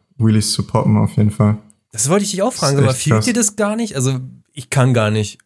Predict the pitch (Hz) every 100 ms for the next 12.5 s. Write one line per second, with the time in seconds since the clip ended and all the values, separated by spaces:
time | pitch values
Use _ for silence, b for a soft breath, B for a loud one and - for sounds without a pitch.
0 | _ 131 127 131 131 123 117 117 104 123
1 | 120 120 113 110 107 110 101 113 113 123
2 | 127 123 123 135 127 127 117 131 123 123
3 | 127 123 120 123 113 117 113 117 - -
4 | _ - 110 139 - 143 135 139 131 131
5 | 127 - _ _ - - 107 104 _ -
6 | - - - _ - - 117 127 120 131
7 | 147 151 131 127 131 120 117 113 113 135
8 | - 117 123 127 127 - 117 120 120 127
9 | - _ _ _ - 107 107 107 110 -
10 | 113 107 - 110 107 107 - 113 113 117
11 | 113 110 - 117 - 117 113 113 - 113
12 | 107 107 113 123 147